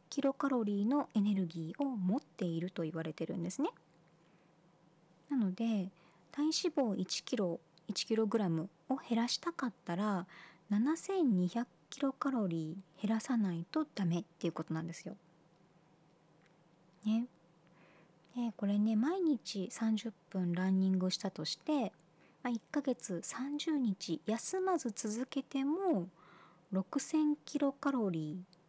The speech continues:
しか消費しないんです。これって、体脂肪一キログラムを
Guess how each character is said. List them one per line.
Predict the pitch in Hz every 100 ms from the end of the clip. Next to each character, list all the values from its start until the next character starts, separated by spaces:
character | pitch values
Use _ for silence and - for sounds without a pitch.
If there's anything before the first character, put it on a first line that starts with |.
| _ _ _ -
し | - -
か | 233 196
消 | - 202 180
費 | 175
し | 170 185
な | 165
い |
ん | 156 - -
で |
す。 | - - _ _ _ _ _ _ _ _ _ - - - - -
こ | 247
れ | 262
っ |
て、 | - - 269 226 180 - _ _ _ _ _ _ -
体 | - 247
脂 | 262
肪 | - 262 226 185 165
一 | 170 - -
キ | 233
ロ | 226 226
グ | 240
ラ | 220
ム | 175 160 170 - _ _
を | 226 220